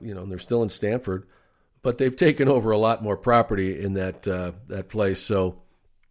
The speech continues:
but then, you know, that, that's what, that was what the plan was. But all these productions were done in Baltimore and, uh, uh, you know, the studios they did there. And, and as you'll see,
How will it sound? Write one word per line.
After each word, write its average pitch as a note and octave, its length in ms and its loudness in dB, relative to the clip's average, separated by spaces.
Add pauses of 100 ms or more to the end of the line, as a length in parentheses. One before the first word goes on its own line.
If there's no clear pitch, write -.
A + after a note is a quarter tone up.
(300)
but A#2+ 200 2
then, F3+ 280 6
you C3+ 160 2
know, A#2+ 180 4
that, A#2+ 300 2
that's B2 320 -2
what, A#2+ 220 -2
that - 260 -2
was A2 240 -4
what G#2 160 -6
the G#2 80 -10
plan E3+ 280 0
was. F2 160 -4
But F#2+ 180 -8 (400)
all E3+ 120 4
these F#3+ 140 0
productions C#3 500 4
were G#2 100 -8
done A#2+ 180 2
in G2 140 -4
Baltimore F#2 680 -2 (440)
and, G#2 500 -2
uh, G2 360 0 (200)
uh, F2+ 220 -8 (240)
you F#2 180 -10
know, F#2+ 80 -4
the F2 100 -8
studios G#2+ 460 0
they F#2 140 -6
did F#2+ 160 -6
there. C3+ 180 0
And, A#2+ 320 2
and B2+ 300 0
as B2+ 240 2
you'll B2 100 0
see, C3+ 460 2